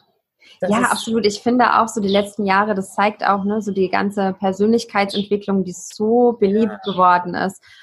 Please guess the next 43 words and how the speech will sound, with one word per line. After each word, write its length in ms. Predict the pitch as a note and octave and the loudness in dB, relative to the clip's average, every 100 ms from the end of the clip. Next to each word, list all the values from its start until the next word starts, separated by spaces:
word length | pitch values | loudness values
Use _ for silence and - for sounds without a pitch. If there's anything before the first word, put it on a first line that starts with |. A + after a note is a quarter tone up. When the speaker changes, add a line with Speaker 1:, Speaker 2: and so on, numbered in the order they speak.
| - | -12
Speaker 2:
Also 160 | G#3 | -8
man 100 | F#3+ | -8
kann 180 | F#3 G3 | -6 -2
jetzt 180 | F#3+ F#3+ | -2 0
sagen, 300 | F3+ F#3 F#3+ | 0 2 -2
so, 160 | - F3 | -6 -8
ich 180 | F3+ _ | -10 _
würd 120 | F3 | -12
sagen, 180 | - F#3 | -6 -4
so 120 | F3+ F3+ | -4 -4
die 60 | |
letzten 760 | F3 F3 - - G3 G3 G#3 G#3+ _ _ _ - - - _ _ _ - | -2 -4 -6 -6 -2 0 -2 -6 _ _ _ -20 -20 -20 _ _ _ -2
paar 120 | G#3 | 2
Jahre. 520 | G3+ E3 D#3 D3+ D#3+ - _ _ _ | 4 2 2 -2 -8 -14 _ _ _
Speaker 1:
Ja, 460 | B3 G3 E3 A#3+ - - | -2 0 -2 -6 -10 -8
ja, 160 | B3+ | -2
Speaker 2:
Fünf, 160 | A3 A3+ | -2 0
Speaker 1:
da 60 | G3 | -4
ist 120 | F#3+ | -6
es 60 | G#3+ | -4
Speaker 2:
fünf, 140 | A#3 | -2
Speaker 1:
noch 160 | G#3 G3+ | -2 -4
mal 140 | G#3+ | -4
ordentlich 460 | G#3 G#3 G#3+ A3 - | -4 -4 -4 -6 -4
mehr 220 | G#3 B3 | -2 0
Speaker 2:
vier, 80 | G3 | 0
Speaker 1:
geworden, 320 | E3+ E3 - | 0 0 0
Speaker 2:
fünf 120 | E3 | 0
Jahre 300 | G3+ G3 C4+ D#4+ | 0 2 2 2
Speaker 1:
gefühlt. 180 | D#4 | 0
Speaker 2:
kann 120 | C#4 B3 | 0 0
man 140 | A#3 | 0
schon 260 | A#3+ B3+ A#3+ | 0 0 2
sagen, 360 | A#3 A#3 A#3+ | 2 2 0
es 160 | A3+ - | -4 -6
ist, 240 | A3 - - _ _ _ - | -8 -10 -20 _ _ _ -14
es 100 | G#3+ | -10
ist 220 | G#3 G3+ | -8 -4
ein 80 | G3+ | -2
richtiger 440 | A#3 - G#3 G3 | -2 -2 0 0
Boom 560 | F#3 G3+ A#3+ D4 D4 C#4 | 0 0 2 4 2 -2
geworden. 540 | C#4 C#4+ D4 D#4+ E4+ F#4+ _ - _ _ - | -2 -2 -2 -4 -6 -8 _ -20 _ _ -2
Und 460 | G#3+ G#3+ G#3+ G#3 | 0 2 0 -2